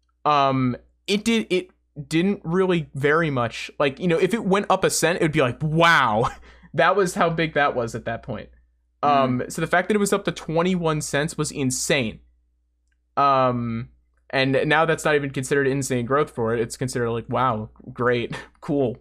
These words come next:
Speaker 1: like, few cents." Um, but I, but most, a lot of people I knew in this crypto-minded server were like,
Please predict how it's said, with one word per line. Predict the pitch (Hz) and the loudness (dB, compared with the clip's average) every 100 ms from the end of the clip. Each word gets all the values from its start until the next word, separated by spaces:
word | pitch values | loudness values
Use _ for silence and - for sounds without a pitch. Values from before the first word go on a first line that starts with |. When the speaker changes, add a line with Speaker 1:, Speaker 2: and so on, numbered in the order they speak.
| - | -10
Speaker 1:
like, | 113 - | -10 -10
few | - 135 | -8 -6
cents." | 147 120 107 - _ _ _ _ _ _ _ - | -4 -4 -6 -18 _ _ _ _ _ _ _ -4
Um, | 135 131 123 120 117 - | 0 2 2 0 -2 -6
but | 165 160 143 | -2 0 0
I, | 139 131 | -2 -2
but | - 151 | -4 -2
most, | 170 170 185 165 | 2 2 2 2
a | |
lot | 160 185 | 4 2
of | 196 | 0
people | 175 151 | -2 -2
I | 151 | 0
knew | 139 131 123 127 - | 0 -2 -2 -6 -12
in | - | -6
this | 131 123 | -6 -4
crypto-minded | - 185 175 160 135 120 | -4 -2 0 0 -2 -2
server | 127 117 123 | -2 0 -2
were | 117 127 | 0 0
like, | 123 | 0